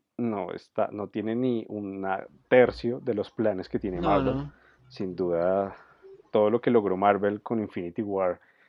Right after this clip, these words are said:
Speaker 1: llevar una historia de diez años a una conclusión que, que al final es una premisa simple, pero lo han sabido hacer. Han tenido
Speaker 2: Además
Speaker 1: errores, han tenido
Speaker 2: que
Speaker 1: aciertos.
Speaker 2: es como un,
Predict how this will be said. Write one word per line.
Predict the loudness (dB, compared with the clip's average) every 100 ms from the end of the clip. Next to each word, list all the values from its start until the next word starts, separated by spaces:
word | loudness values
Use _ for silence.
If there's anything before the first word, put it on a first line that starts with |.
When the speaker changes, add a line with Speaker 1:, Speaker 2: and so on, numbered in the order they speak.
| _ _
Speaker 1:
llevar | 0 4 6 6 2 -8 _
una | -10 -8
historia | -4 -4 -2 -2
de | -4
diez | -4 -8 -8
años | -6 -6 -8 -12 -18 -20 _ _ -2
a | 0
una | -2 -6 -10
conclusión | -10 -8 -6 -6 -4 -4 -4 -10 _ _ _ _
que, | -8 -8 _
que | -2
al |
final | 0 0 0
es | 0
una | -2
premisa | 0 0 -2 -2
simple, | 0 0 0 -4
pero | -2 -2
lo | 0 0
han | -2 -4
sabido | -2 2 2 0 -2
hacer. | -2 -2 -2
Han | -6 -2
tenido | 0 2 4
Speaker 2:
Además | 4 4 4 2
Speaker 1:
errores, | 0
han |
tenido | -2 -2 0 -2 -2
Speaker 2:
que |
Speaker 1:
aciertos. | 2 2 0 -4 -8 -10 _ _ _
Speaker 2:
es | -10 -10 -12
como | -12 -8 -4 -4 -4
un, | -2 0 2 0 -2 -8